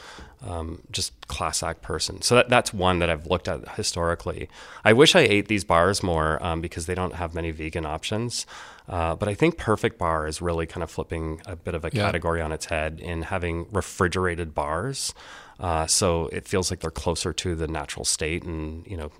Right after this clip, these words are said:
Speaker 1: um, if you will, uh, it just, it just feels like it's the right thing to do. And I think they're doing a really nice job. Uh, and I think how they're innovating there is, is really interesting. It's, it, they're, they're a category disruptor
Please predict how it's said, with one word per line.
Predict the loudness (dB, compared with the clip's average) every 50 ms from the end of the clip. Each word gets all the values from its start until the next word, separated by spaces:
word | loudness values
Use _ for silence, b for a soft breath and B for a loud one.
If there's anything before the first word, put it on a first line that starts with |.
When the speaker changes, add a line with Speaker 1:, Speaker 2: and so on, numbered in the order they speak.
| B B B B B B B B B
Speaker 1:
um, | -8 -6 -6 -6 -6 -8
if | -10 -10 -10
you | -12 -8
will, | -6 -4 -4 -2 -2 -4 -6 -8 -10
uh, | -10 -10 -10 -12 -12 -16 _ _ _
it | -6 0 2
just, | 4 4 2 2 0
it | -2
just | 0 0 0 0
feels | -2 -6 -8 -2 0 2 2 2 0 -2
like | -4 -6
it's | -4 -6 -4
the | -2 0
right | -2 -2 -2
thing | -2 -4 -4
to | -4 -2
do. | -2 -2 -2
And | 0 -2
I | -2
think | -4 -6 -6 -4
they're | -4 -4 -4
doing | -4 -4 -2
a | -2
really | -2 -2 -2 -4 -4
nice | -6 -8 -8 -6
job. | -4 -4 -2 -2 -2 -4 -8 B B B B B B B B -4
Uh, | -2 0 0 2
and | 4 4 4
I | 4 2
think | 0 -2 -2 -2 -8 -12
how | -10 0 2 4 4 4 4
they're | 2 2 2 2 2 0 0 -4 -4
innovating | -2 -2 -2 0 0 -2 -2 -2 -2 -2 -2 -2 -2 -4 -4 -6 -10 -16 _
there | -4 -2 0 0 0 -2
is, | -2 0 0 -2 -2 -2
is | -6 -8 -6
really | -2 0 0 0 0 -2
interesting. | -4 -6 -6 -8 -8 -8 -8 -4 -2
It's, | -2 0 0 0 2
it, | 2 2 4
they're, | 6 4 4 4
they're | 4 4 6 6
a | 6
category | 4 2 0 0 2 2 2 2 0 0 0
disruptor | -2 -4 -4 -4 -4 -4 -4 -6 -8 -8 -8 -10 -12